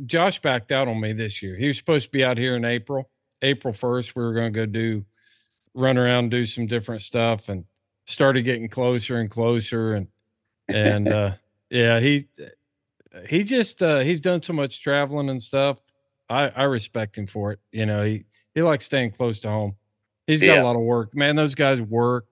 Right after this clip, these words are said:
Speaker 1: Holy smoke, they work.
Speaker 2: Yeah, I know it. I know
Speaker 1: Josh,
Speaker 2: it.
Speaker 1: Josh, for some reason, I, there's always pictures of Jason working. I think
Speaker 2: Josh
Speaker 1: Josh, Josh stands back and takes pictures of Jason working.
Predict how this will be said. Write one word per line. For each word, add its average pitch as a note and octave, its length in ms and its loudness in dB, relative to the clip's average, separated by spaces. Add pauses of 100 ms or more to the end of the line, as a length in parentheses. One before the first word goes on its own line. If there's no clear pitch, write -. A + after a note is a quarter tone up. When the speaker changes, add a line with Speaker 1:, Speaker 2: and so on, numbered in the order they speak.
(160)
Speaker 1:
Holy A#2+ 420 -2
smoke, B2 460 0
they G#2+ 120 -4
work. G2+ 440 -6 (640)
Speaker 2:
Yeah, E2 120 4
I D#2+ 40 2
know G2+ 220 0
it. - 60 -6 (340)
I - 60 -10
know - 60 -4
Speaker 1:
Josh, G3+ 460 2
Speaker 2:
it. D#3 60 -12
Speaker 1:
Josh, D#3+ 480 0 (200)
for D3 140 0
some G3 280 2
reason, C#3+ 380 2
I, C#3+ 300 2
there's C#3 240 0
always D#3 260 2
pictures C3 480 -4
of G2 140 -8
Jason B2+ 540 0
working. G2+ 500 -8 (1500)
I B2+ 60 2
think C3+ 180 4
Speaker 2:
Josh C3+ 320 8
Speaker 1:
Josh, - 80 -10 (320)
Josh D3 320 4
stands C#3+ 300 2
back C3+ 240 2
and A2+ 120 -8
takes C3+ 240 -2
pictures A#2+ 440 -4
of G#2 100 -6
Jason A#2 420 -2
working. A2 380 -6